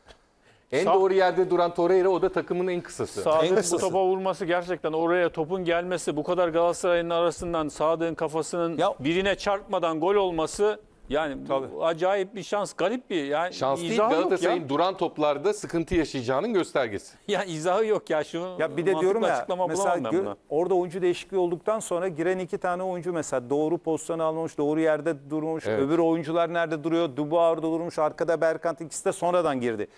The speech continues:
Speaker 3: Şimdi bunların da rolleri girdiği zaman duran top pozisyonda kim nerede duruyor, hangi oyuncu çıktı, hangi oyuncunun yerine
Speaker 1: Buradan
Speaker 3: duracaklar,
Speaker 1: bir şey
Speaker 3: bunun da
Speaker 1: daha göstermek
Speaker 3: belirlenmesi
Speaker 1: istiyorum.
Speaker 3: gerek.
Speaker 1: Yeşil kramponlu olan Rashica, ki ben çok beğendim onu bugün. Bakın yeşil kramponlu.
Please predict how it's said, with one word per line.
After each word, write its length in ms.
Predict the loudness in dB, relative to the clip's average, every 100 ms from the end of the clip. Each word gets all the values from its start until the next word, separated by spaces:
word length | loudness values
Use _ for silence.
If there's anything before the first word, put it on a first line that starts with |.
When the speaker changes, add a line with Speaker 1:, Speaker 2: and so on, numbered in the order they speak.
| _ _
Speaker 3:
Şimdi 200 | -6 0
bunların 420 | 2 2 2 2
da 100 | 0
rolleri 440 | 2 2 2 2 2
girdiği 340 | 0 0 0
zaman 320 | 0 0 0
duran 240 | 2 0 0
top 240 | -4 -2
pozisyonda 600 | -4 -2 -2 0 0 0 -4 _ _ _
kim 240 | -4 0
nerede 320 | 0 0 0
duruyor, 160 | 2 2
hangi 260 | 2 2 2
oyuncu 300 | 2 0 -4
çıktı, 520 | -6 -6 0 0 0
hangi 300 | -4 -2 2
oyuncunun 360 | 2 2 -2 0
yerine 320 | 0 0 0
Speaker 1:
Buradan 80 | 0
Speaker 3:
duracaklar, 280 | 2 2 0
Speaker 1:
bir 40 | 0
şey 80 |
Speaker 3:
bunun 80 | 0
da 40 | 2
Speaker 1:
daha 80 | 2
göstermek 160 | 2
Speaker 3:
belirlenmesi 240 | 2 0 -2
Speaker 1:
istiyorum. 260 | -2 -2
Speaker 3:
gerek. 120 | -2 -2
Speaker 1:
Yeşil 80 | -2
kramponlu 460 | 0 0 2 0 0
olan 280 | 2 0 0
Rashica, 500 | -2 -4 -8 -2 -2
ki 220 | -2 0
ben 140 | 0
çok 260 | 0 -4 0
beğendim 320 | 0 0 -2
onu 180 | -4 -4
bugün. 260 | -4 -6 -6 _ _ -4
Bakın 180 | -2 0
yeşil 240 | -2 -2
kramponlu. 600 | 0 0 0 -4 -2